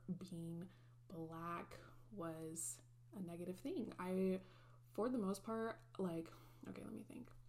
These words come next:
From, like, fifth grade to eighth grade,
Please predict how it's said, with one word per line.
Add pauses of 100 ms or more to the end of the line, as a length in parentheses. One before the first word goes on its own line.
(680)
From,
like, (140)
fifth
grade (680)
to (480)
eighth
grade,